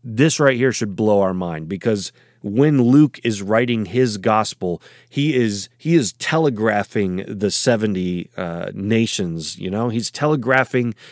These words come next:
the spiritual powers at work in the seventy nations, right? 'Cause he sends out seventy to go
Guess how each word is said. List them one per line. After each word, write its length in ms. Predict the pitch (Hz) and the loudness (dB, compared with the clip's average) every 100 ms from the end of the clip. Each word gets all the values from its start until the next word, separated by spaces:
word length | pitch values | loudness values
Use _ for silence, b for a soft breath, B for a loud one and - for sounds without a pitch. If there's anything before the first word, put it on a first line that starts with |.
| B | B
the 100 | - | -4
spiritual 800 | 135 - - - 165 170 - 147 | -2 -2 -4 0 2 2 0 -4
powers 640 | 131 - 139 156 123 95 85 | -4 -4 2 4 4 0 -4
at 160 | - 117 | -6 -4
work 460 | 117 120 104 - - b b b | 2 2 2 -4 -20 b b b
in 160 | 123 120 | -4 -2
the 100 | 107 | -2
seventy 540 | - 131 113 113 104 | 0 0 0 -4 -4
nations, 760 | 98 90 - 85 73 - - _ _ | -4 -4 -6 -10 -12 -16 -20 _ _
right? 260 | - 123 185 b b b b | -2 0 0 b b b b
'Cause 240 | - 139 | 0 0
he 120 | 147 139 | 0 -2
sends 500 | - - 180 165 147 - | -2 2 2 2 -2 -6
out 320 | 135 151 160 | 0 2 2
seventy 800 | - - 127 98 98 92 92 113 - _ _ _ _ _ _ - | -2 -2 0 0 -2 -2 -4 -4 -10 _ _ _ _ _ _ -6
to 240 | - 147 | 0 0
go 720 | 113 98 147 185 139 117 139 | 0 4 6 6 4 2 0